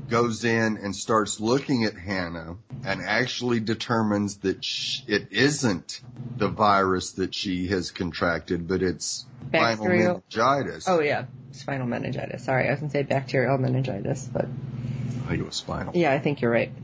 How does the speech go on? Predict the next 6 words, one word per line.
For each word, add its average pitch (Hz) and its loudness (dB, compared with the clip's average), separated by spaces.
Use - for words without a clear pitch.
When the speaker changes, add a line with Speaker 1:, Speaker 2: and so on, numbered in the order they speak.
Speaker 2:
And, - -2
yeah, 180 2
treating 214 2
her 175 4
and 156 4
then 147 2